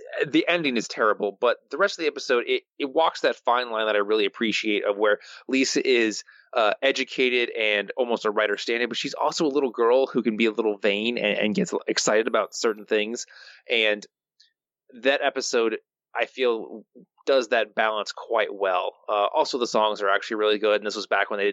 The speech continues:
decided they didn't have to have a song every single episode, so,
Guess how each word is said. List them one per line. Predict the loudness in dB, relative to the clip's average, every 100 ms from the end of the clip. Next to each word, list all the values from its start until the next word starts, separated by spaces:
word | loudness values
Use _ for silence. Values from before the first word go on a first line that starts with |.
| -4
decided | -4 0 2
they | 0
didn't | -4 -10 -2
have | -2 0
to |
have | -4 -4
a |
song | -2 -2 0
every | -2 -2
single | -4 -2
episode, | -2 0 2 2 0 -10
so, | -2 0